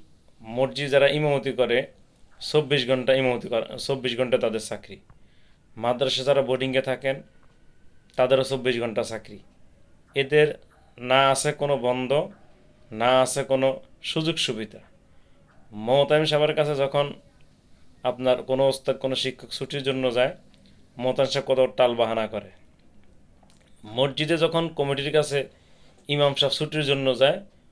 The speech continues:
মসজিদের কমিটিও টাল বাহানা করে। বেশিরভাগ মসজিদেই, উম, অর্থাৎ গ্রামের যে সমস্ত মসজিদগুলো আছে,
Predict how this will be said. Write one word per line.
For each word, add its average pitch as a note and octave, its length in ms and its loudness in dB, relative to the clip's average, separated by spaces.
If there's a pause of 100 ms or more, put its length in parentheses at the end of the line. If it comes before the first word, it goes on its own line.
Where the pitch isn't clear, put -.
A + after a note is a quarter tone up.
(240)
মসজিদের B2+ 420 0
কমিটিও C#3 580 -4 (140)
টাল B2+ 180 4
বাহানা A2+ 320 -2
করে। G#2 260 -8 (580)
বেশিরভাগ D3+ 520 2
মসজিদেই, C#3+ 640 0 (460)
উম, B2+ 380 -8
অর্থাৎ B2+ 280 -2
গ্রামের D3 340 6
যে C#3 120 0
সমস্ত C#3+ 240 -2
মসজিদগুলো C3+ 560 -2
আছে, A2 320 -2